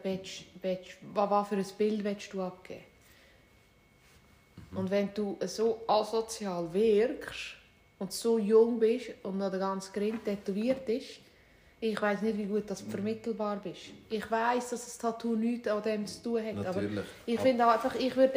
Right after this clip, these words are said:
Speaker 1: diesen jungen Menschen schon raten, entweder leist die Sprache ab oder tätowierst nicht.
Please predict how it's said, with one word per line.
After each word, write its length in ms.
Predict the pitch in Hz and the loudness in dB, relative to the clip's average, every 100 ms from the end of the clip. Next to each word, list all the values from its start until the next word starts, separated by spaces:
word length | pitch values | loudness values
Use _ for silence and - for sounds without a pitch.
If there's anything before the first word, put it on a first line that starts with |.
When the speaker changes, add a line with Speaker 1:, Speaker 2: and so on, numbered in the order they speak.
| 226 | 4
Speaker 1:
diesen 160 | 220 | 4
jungen 320 | 226 226 226 | 6 6 4
Menschen 360 | 214 208 214 208 | 2 0 0 -2
schon 240 | - 208 | -2 0
raten, 340 | 208 202 190 196 | 2 2 0 0
entweder 400 | 214 220 226 220 | 2 2 0 0
leist 340 | 208 202 190 - | 2 2 2 -2
die 60 | |
Sprache 500 | 185 - 190 196 190 | -8 -2 0 0 0
ab 160 | 190 185 | -4 -4
oder 200 | 175 165 | -8 -8
tätowierst 720 | - 160 160 156 165 165 - | -8 -8 -6 -6 -4 -4 -8
nicht. 180 | 107 90 | -12 -14